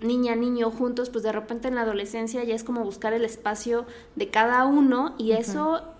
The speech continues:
Speaker 1: te lleva a una reorganización económica y de la casa y de
Speaker 2: No sé.
Speaker 1: Entonces, eso también es como,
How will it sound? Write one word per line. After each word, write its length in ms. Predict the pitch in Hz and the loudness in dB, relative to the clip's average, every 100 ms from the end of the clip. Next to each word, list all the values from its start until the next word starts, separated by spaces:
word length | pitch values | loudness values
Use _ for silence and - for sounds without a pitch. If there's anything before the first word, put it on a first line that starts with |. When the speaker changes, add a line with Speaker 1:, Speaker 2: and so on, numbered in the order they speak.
| - | -4
Speaker 1:
te 140 | 226 | 0
lleva 180 | 220 220 | 2 2
a 40 | |
una 180 | 247 262 | 0 -2
reorganización 800 | 247 220 202 202 214 202 220 220 | -2 -4 -4 -8 -8 -8 -6 -6
económica 680 | 233 175 180 226 254 302 311 | -6 -10 -8 -6 -6 -2 0
y 80 | 302 | 0
de 120 | 214 190 | 0 -2
la 180 | 165 | -4
casa 480 | - 220 - 277 277 | 0 0 2 0 0
y 80 | 285 | 0
de 420 | 226 208 196 180 185 | -2 -2 -2 -2 -2
Speaker 2:
No 120 | 175 | -4
sé. 200 | - 156 165 - - - - | -6 -10 -12 -14 -20 -16 -10
Speaker 1:
Entonces, 680 | 226 233 233 233 247 247 - - - - | -4 -2 -2 0 -2 -4 -10 -18 -20 -14
eso 300 | - 247 269 | -4 -2 0
también 680 | 269 262 247 247 240 247 262 - | 0 2 2 4 4 2 0 0
es 220 | 220 226 | 0 0
como, 460 | - 233 220 180 | -4 -4 -2 -4